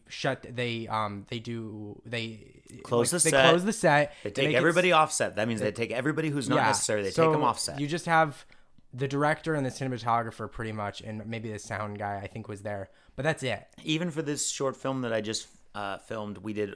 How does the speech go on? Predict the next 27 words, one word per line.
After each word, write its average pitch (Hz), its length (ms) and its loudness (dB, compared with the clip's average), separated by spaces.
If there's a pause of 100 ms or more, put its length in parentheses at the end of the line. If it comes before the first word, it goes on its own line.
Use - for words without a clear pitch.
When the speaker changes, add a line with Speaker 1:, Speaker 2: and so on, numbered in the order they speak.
Speaker 2:
uh, 101 100 -6
one 120 420 -2
brief 113 580 -4
nude 107 480 -2
scene, 110 400 -4
and, 101 500 -10
you 107 140 -14
know, 95 140 -8
it 95 60 -12
was 92 160 -10
just - 420 -4
the 113 80 -10
cinematographer 110 720 -4
and 101 100 -8
I 98 160 -2
on 98 180 -4
set. 101 420 -4 (480)
I 110 240 2
ran 110 500 0
sound, 101 600 -2 (440)
um, 101 560 -4
you 107 140 -12
know, 95 140 -6
and 104 380 -6 (340)
the 101 120 -6
one 101 240 -4
actor, 98 520 -4